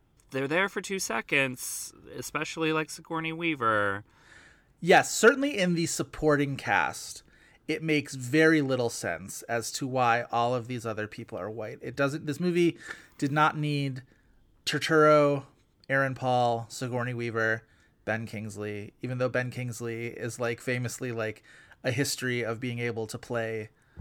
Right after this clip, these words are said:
Speaker 2: all nationalities.
Speaker 1: Anything.
Speaker 2: <laughs> Like,
Speaker 1: Yeah.
Speaker 2: his debut in Gandhi, you know, sort of, you know, paved the way for that. But yeah, because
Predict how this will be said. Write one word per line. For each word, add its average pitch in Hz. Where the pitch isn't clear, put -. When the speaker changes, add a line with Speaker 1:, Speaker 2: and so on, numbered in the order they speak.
Speaker 2:
all 120
nationalities. 107
Speaker 1:
Anything. 151
Speaker 2:
<laughs> -
Like, 185
Speaker 1:
Yeah. 190
Speaker 2:
his 160
debut 143
in 131
Gandhi, 117
you 135
know, 117
sort 123
of, 113
you 127
know, 113
paved 113
the 117
way 113
for 107
that. 98
But -
yeah, 143
because 160